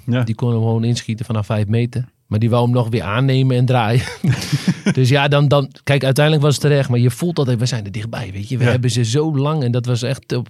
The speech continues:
Speaker 2: top, hè, met Vincent
Speaker 1: Ja, ja,
Speaker 2: Janssen.
Speaker 1: zeker.
Speaker 2: Dat denk je wel, ja, maar het was gewoon reëel. En dat was gewoon, maar het was wel een van de mooiste
Speaker 1: Ja,
Speaker 2: momenten.
Speaker 1: ja, mooi.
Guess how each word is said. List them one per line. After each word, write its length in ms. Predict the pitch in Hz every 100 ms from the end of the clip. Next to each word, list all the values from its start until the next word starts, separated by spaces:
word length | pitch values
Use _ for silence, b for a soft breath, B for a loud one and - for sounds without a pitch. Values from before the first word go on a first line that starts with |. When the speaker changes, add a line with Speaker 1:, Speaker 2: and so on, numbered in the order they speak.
| -
Speaker 2:
top, 220 | 160 123
hè, 100 | 123
met 180 | 117 -
Vincent 360 | 123 120 113
Speaker 1:
Ja, 80 | 127
ja, 40 | 139
Speaker 2:
Janssen. 220 | 147 139 143
Speaker 1:
zeker. 280 | 123 123 170 B B B B
Speaker 2:
Dat 160 | 117 120
denk 180 | 139
je 60 | 123
wel, 80 | 135
ja, 160 | 139 82
maar 140 | 87
het 80 | 104
was 140 | 120
gewoon 240 | - 110 110
reëel. 360 | 104 110 123
En 80 | 117
dat 140 | 107 98
was 180 | 104
gewoon, 200 | - 104
maar 100 | 101
het 80 | 110
was 120 | 110
wel 180 | 107 90
een 80 | 104
van 160 | 110 113
de 80 |
mooiste 340 | 110 110 120 -
Speaker 1:
Ja, 60 | 135
Speaker 2:
momenten. 300 | 117 95 -
Speaker 1:
ja, 160 | 117 95
mooi. 220 | 101